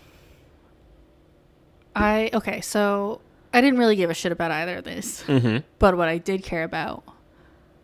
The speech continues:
Speaker 1: was shirtless Carl Weathers.
Speaker 2: <laughs>
Speaker 1: Jason, that man was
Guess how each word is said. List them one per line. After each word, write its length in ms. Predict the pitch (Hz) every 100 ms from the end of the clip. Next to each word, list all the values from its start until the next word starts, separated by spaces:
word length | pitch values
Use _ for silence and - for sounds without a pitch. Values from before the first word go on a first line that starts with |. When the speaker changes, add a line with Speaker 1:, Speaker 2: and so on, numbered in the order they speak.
| _ _ _ _ _ -
Speaker 1:
was 200 | 196 -
shirtless 440 | - - - 196
Carl 340 | - 208 202 -
Weathers. 580 | - - - 226 165 185 - - - 285 - 269
Speaker 2:
<laughs> 640 | - 494 220 - 233 -
Speaker 1:
Jason, 520 | 226 190 - 214 220 220 - - - -
that 320 | 208 254 302
man 600 | 233 220 202 175 175 196 - _ _ _ -
was 440 | 185 185 190 185